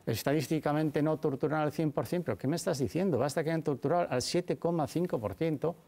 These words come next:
de los detenidos, que desde luego son muchísimos más que ese porcentaje.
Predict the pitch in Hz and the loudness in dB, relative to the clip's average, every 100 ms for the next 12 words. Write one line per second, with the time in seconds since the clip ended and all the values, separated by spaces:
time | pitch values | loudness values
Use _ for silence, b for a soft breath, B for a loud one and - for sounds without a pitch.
0 | b b b 127 113 113 92 139 151 95 | b b b 0 0 0 0 0 0 -2
1 | - - 123 107 110 123 127 107 95 110 | -6 -4 -2 0 2 0 0 -2 -4 -4
2 | 110 101 107 - 101 98 101 95 104 147 | -4 -2 -4 -4 -6 -6 -6 -6 -4 -4
3 | - 98 | -4 -8